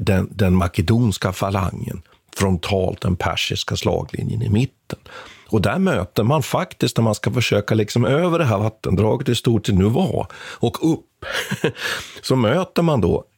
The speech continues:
grekiska yrkessoldater.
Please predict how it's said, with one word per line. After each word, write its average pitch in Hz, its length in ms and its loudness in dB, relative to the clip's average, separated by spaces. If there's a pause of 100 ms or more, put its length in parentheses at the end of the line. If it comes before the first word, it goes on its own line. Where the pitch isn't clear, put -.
(120)
grekiska - 880 0 (220)
yrkessoldater. 107 1400 0